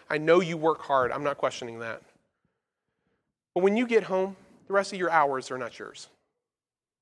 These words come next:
You get home, you're like, "Oh, I'm just gonna sit down. I'm tired. I'm gonna watch T V or read the paper,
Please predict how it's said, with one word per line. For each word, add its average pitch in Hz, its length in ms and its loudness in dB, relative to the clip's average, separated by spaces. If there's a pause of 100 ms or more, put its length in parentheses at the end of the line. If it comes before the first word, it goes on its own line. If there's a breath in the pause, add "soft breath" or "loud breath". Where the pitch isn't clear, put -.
(1500)
You 151 80 -10
get 196 120 6
home, 190 200 4
you're 180 100 4
like, 165 140 0
"Oh, 160 80 -2
I'm 165 80 0
just 160 100 -4
gonna 156 120 -4
sit 170 160 -4
down. 156 140 0
I'm 147 80 -4
tired. 151 400 -4
I'm 143 100 -18
gonna 143 120 -8
watch 147 160 -8
T 170 140 -10
V 156 160 -6
or 147 40 -4
read 147 140 -6
the 147 40 -18
paper, 151 440 -4